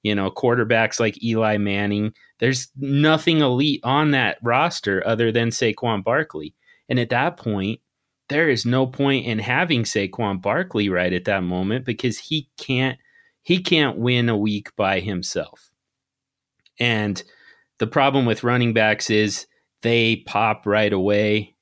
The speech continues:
and then they kinda slowly fade out. Whereas every other position takes a couple years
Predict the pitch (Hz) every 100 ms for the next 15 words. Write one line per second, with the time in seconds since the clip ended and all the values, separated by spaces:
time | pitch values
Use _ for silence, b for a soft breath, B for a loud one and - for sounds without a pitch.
0 | - 98 101 98 98 92 - 104 101 -
1 | - 104 98 101 95 - 107 95 87 90
2 | 95 95 - _ _ _ _ _ _ _
3 | _ - 107 104 98 95 92 92 - -
4 | 117 110 110 101 98 - 107 104 104 -
5 | 98 95 92 _ _ _ - 143 135 131
6 | 120 - 123 - 117 101 107 101 101 95
7 | -